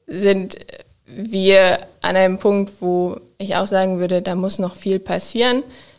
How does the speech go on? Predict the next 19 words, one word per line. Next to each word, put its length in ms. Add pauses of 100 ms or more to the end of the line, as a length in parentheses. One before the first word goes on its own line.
(160)
Wir 120
sehen 200
uns 140
in 80
einem 260
ganz 240
guten, 440 (260)
ähm, 420 (120)
auf 120
einem 200
guten 280
Weg, 440 (460)
aber 520 (240)
haben 200
da 100
eigentlich 260
immer 180
den 160
Anspruch, 580